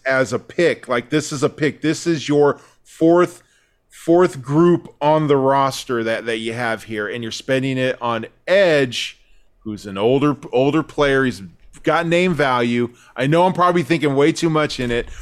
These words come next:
but why is Edge going at this point? That's just what I'm really thinking if you're gonna, gonna do a draft.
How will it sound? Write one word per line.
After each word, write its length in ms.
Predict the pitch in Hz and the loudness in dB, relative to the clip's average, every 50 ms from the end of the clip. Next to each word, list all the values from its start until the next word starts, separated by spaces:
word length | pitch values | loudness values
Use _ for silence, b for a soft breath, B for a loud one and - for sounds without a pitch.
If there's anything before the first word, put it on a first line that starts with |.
| B B B - | B B B -2
but 280 | - 143 135 120 - 127 | 0 2 2 0 -2 -4
why 320 | 123 120 127 131 143 156 | -4 -2 0 2 2 2
is 240 | 165 170 147 - - - - | 2 2 0 -2 -4 -4 -2
Edge 380 | 139 151 156 156 123 107 101 | 0 2 2 2 0 -2 -2
going 420 | - 135 127 123 123 123 123 123 123 - | 0 0 0 0 0 -2 -4 -6 -8 -8
at 260 | - 120 120 120 123 | -6 -6 -6 -6 -6
this 220 | - 117 113 - - | -6 -6 -6 -6 -8
point? 400 | - - 117 110 98 78 - - - - | -14 -12 -10 -10 -10 -10 -12 -16 -14 -8
That's 240 | 104 123 135 - - | -6 -6 -6 -6 -8
just 240 | - 131 120 - | -8 -10 -10 -10
what 240 | - 117 120 120 117 | -8 -4 -2 0 0
I'm 140 | 117 113 113 | 0 -2 -2
really 220 | 117 117 113 113 | -4 -4 -4 -4
thinking 300 | 113 - 120 104 - 113 | -6 -8 -12 -14 -12 -14
if 120 | 104 92 - | -14 -14 -14
you're 80 | 98 98 | -14 -12
gonna, 140 | 107 104 98 | -12 -10 -10
gonna 180 | 110 107 110 | -10 -10 -10
do 200 | 101 101 110 98 | -10 -10 -8 -8
a 60 | 90 | -10
draft. 540 | 85 - 98 95 85 78 67 55 - - - | -10 -10 -10 -8 -8 -8 -10 -12 -16 -20 -20